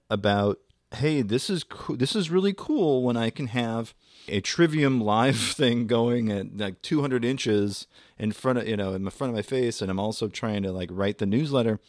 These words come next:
But then he would, he, I mean, it's an exhaustive piece. It's about five, five thousand words, maybe. And he goes in about why it's not there yet. And apparently, according to The Verge and other places,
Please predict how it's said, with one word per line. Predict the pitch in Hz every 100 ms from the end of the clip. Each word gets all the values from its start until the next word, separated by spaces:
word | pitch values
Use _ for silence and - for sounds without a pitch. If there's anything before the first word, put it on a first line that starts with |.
| _ - _ -
But | 120
then | 139
he | 143
would, | 131 110 113 _ _ _
he, | - 110 131 -
I | 107
mean, | 113 -
it's | 147 -
an | 143
exhaustive | 98 98 110 117 104 -
piece. | 117 98
It's | 101 127
about | 170 147
five, | - 120 104 - - - _
five | 226
thousand | 427 349 135
words, | 98 117 175
maybe. | - 247 277 - - - - - _ _ -
And | 104
he | 123
goes | 156 175 139
in | 165 123 - _ -
about | 95 92 87
why | 85 101 120 123 -
it's | 107 110 - -
not | 101 98 107
there | - 101
yet. | 92 69 67 _ _ _ _ 92
And | 90 90 - _ -
apparently, | 85 - 151 165 82 -
according | 160 - 95 95
to | 85
The | 85
Verge | 85 101 98
and |
other | 90 92
places, | - 139 208 117 -